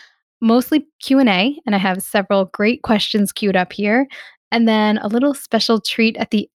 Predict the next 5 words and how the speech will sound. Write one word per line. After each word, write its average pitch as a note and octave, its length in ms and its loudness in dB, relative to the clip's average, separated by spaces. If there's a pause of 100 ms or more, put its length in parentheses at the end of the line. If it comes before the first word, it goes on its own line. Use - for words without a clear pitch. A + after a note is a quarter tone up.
(120)
end A#3 480 4
related G3+ 680 0 (100)
to F#3 540 2 (440)
the G#3+ 80 2
Hobonichi G3 560 0